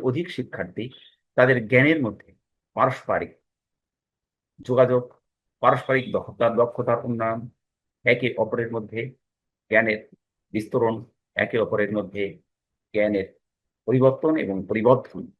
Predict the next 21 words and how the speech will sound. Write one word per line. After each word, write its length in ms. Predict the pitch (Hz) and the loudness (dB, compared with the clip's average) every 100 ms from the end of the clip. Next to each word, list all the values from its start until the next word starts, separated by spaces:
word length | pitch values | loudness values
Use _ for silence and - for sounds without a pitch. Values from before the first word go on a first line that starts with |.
| _ _ _ _ _ _ _ | _ _ _ _ _ _ _
সবগুলো 480 | - - - 101 85 - - _ _ _ - | 0 0 2 0 -2 -4 -14 _ _ _ -10
সংঘটিত 560 | 117 107 113 131 - | -4 -2 0 -2 -2
করতে 280 | 185 - - | -4 -4 -2
পারে 240 | 87 85 - - _ _ | 0 0 -2 -8 _ _
একে 220 | 98 - 95 | 0 2 0
অপরের 340 | 87 87 80 - _ | 0 -4 -6 -12 _
সহযোগিতা 540 | - 113 90 87 82 82 | -12 -8 -8 -8 -6 -6
নিয়ে। 200 | 78 82 - _ | -6 -10 -14 _
অর্থাৎ 260 | - - 110 | -2 0 -2
নির্দিষ্ট 380 | 117 101 107 - 92 | -2 -6 -8 -6 -4
বিষয়ের 380 | 95 - 104 104 | -4 0 0 2
উপরে 180 | 104 107 - _ - - | -2 -2 -6 _ -20 2
যাচাই 340 | 104 101 101 92 | 2 4 2 2
বাছাই, 380 | 95 107 101 95 - _ - | 2 4 2 2 -4 _ 2
অনুশীলন, 460 | 135 147 127 101 - - _ _ _ 127 | 4 4 0 -4 -4 -14 _ _ _ -4
পর্যালোচনা, 600 | 104 131 131 127 127 120 | 4 8 8 6 0 0
পর্যবেক্ষণ, 640 | 120 113 127 127 - 135 135 - - | 0 0 2 2 -2 -8 -8 -4 0
পরীক্ষণ 400 | 147 - 147 160 156 - | 0 -2 -8 -8 -12 -6
ও 40 | 104 | -4
নিরীক্ষার 460 | 90 131 135 202 - | -2 -2 -4 -6 -4
মাধ্যমে 340 | 85 90 92 | -6 -6 -8